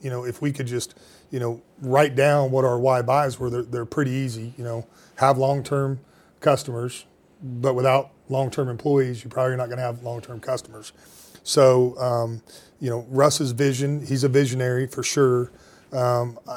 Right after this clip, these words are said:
uh, I'm not. I mean, I'm, I'm really good at, uh, leading and managing and holding people accountable. That's where I fit in. Um, but we've, we've done a really good job of growing,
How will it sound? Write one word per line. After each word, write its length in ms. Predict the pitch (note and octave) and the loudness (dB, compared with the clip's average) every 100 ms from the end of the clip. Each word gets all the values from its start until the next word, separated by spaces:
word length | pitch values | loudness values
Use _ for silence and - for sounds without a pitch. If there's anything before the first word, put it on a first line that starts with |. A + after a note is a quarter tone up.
| - | -10
uh, 300 | C3+ A#2 A2 G#2 _ _ _ _ - - _ - | -8 -8 -8 -14 _ _ _ _ -20 -20 _ -4
I'm 180 | C3+ C3+ | 0 2
not. 340 | C3 D3+ D#3+ _ _ - | 2 2 -2 _ _ -8
I 80 | B2+ | -6
mean, 140 | B2+ | -2
I'm, 180 | B2+ C#3+ | -2 2
I'm 120 | D3+ | 2
really 200 | D3 C#3 | 4 4
good 240 | C3 D3 C#3 | 6 8 8
at, 120 | B2 - - - | 4 -2 -12 -2
uh, 220 | A#2+ A#2+ B2 | 0 0 0
leading 380 | C3+ D3+ D3 | 0 2 2
and 100 | C3 | 0
managing 440 | B2+ C#3+ C3+ C3+ B2+ | 0 0 0 -2 -4
and 80 | A2+ | -2
holding 240 | C3+ B2 | -2 -2
people 260 | D3 B2+ B2 | -2 -2 -2
accountable. 420 | C#3 C3 C#3 C3+ | 0 0 0 -2
That's 200 | B2+ - | -2 -2
where 140 | B2+ | -2
I 80 | B2 | -2
fit 220 | - C3+ | 0 0
in. 240 | C3 C3+ C#3+ - - _ | 0 -2 -6 -14 -20 _
Um, 340 | B2+ A#2+ A#2 A2+ | -6 -4 -2 0
but 200 | B2 B2 | -2 -2
we've, 240 | B2+ B2 | -4 -6
we've 160 | C3+ A#2+ | -8 -2
done 160 | C3+ C3 | 0 0
a 40 | |
really 260 | B2 C#3 B2+ | 2 0 0
good 180 | B2+ | -4
job 320 | A2+ B2+ B2+ A#2+ | 0 2 4 2
of 120 | A2+ | -2
growing, 500 | A#2+ C3 C3 B2 | 0 0 0 -6